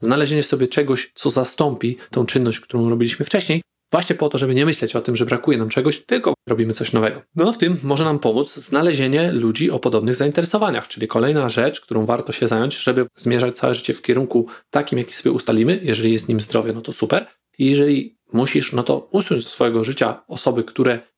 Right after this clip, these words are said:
powodują, że jesteś mniej zdrowy, że mniej się ruszasz, a zacznij spotykać się i nawiązywać przyjaźnie z osobami, które będą cię zachęcały do tego. Moim zdaniem życie mamy tylko jedno, warto z niego skorzystać w taki sposób, w jaki my chcemy,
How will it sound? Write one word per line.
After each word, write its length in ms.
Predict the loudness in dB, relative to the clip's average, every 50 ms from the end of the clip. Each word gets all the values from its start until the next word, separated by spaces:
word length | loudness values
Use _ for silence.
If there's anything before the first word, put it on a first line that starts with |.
| _ 0
powodują, 520 | 0 2 2 0 0 2 0 2 2 2 0
że 380 | 2 2 2 2 0 -2 -6 -4 -4
jesteś 360 | -2 -2 -2 -4 -4 -4 _ -2
mniej 280 | 0 0 2 2 0
zdrowy, 360 | 0 0 -2 -2 -2 -6 -12 -14 _
że 220 | -8 -2 0 0 2
mniej 200 | 2 2 0 0
się 140 | 0 0 0
ruszasz, 300 | 0 0 -2 -2 -4 -4 -4
a 120 | -4 -2 -2
zacznij 280 | -2 -4 -4 -4 -6
spotykać 440 | -6 -2 -4 -4 -2 -2 -2 -2 -4
się 220 | -2 0 0 0
i 400 | 0 0 0 0 0 -2 -4 -8 -12 _ 0
nawiązywać 440 | 0 2 2 2 2 0 0 -2 -4
przyjaźnie 400 | -4 -2 0 0 2 2 0 0
z 60 | -2
osobami, 380 | -2 -2 -2 -2 0 0 -2 -2
które 380 | -4 -2 0 2 2 2 0 -4 -2
będą 340 | 0 0 0 2 0 0 -2
cię 140 | 0 0 0
zachęcały 480 | 0 0 0 -2 0 2 2 2 2 0
do 100 | -2 -4
tego. 280 | -4 -4 -4 -4 -6 -8 _ _ -2
Moim 240 | 0 2 2 2 2
zdaniem 480 | 2 2 2 2 0 0 -2 -2 -2 -2
życie 240 | 0 0 2 0
mamy 200 | 0 0 -2 -2
tylko 180 | -4 -2 0 2
jedno, 360 | 2 2 2 2 0 0 0
warto 300 | 0 -2 -2 -2 -2 -4
z 60 | -2
niego 180 | 0 2 2 0
skorzystać 480 | 0 0 -2 -2 0 0 -2 -2 -2 0
w 40 |
taki 200 | -2 -2 -2 -2
sposób, 400 | -6 -6 -4 -4 -2 0 0 0
w 20 | 0
jaki 280 | -2 -2 -2 -2 0
my 180 | 2 2 2 2
chcemy, 360 | 0 0 -2 0 0 0 0